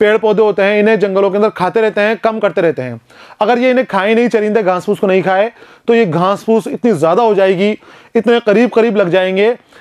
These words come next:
कि हवा, पानी और रोशनी भी जंगल के अंदर नहीं आएगी, और जंगल के बड़े पेड़ भी मर जाएंगे, जंगल ख़त्म हो जाएंगे।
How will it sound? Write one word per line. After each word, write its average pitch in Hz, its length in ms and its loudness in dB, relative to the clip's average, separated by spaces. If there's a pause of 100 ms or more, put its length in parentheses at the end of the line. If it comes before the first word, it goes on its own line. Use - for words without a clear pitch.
(140)
कि 226 80 2 (120)
हवा, 175 340 0
पानी 190 320 -6
और 208 100 2
रोशनी 175 340 0
भी 202 120 2
जंगल 170 280 0
के 175 80 0
अंदर 170 140 0
नहीं 180 260 0
आएगी, 208 360 0 (300)
और 196 120 0
जंगल 185 280 -2
के 190 100 0
बड़े 165 240 -2
पेड़ 165 260 0
भी 202 240 0 (320)
मर 160 220 0
जाएंगे, 131 460 -2
जंगल 170 280 0
ख़त्म 170 260 -4
हो 147 60 0
जाएंगे। 117 360 -4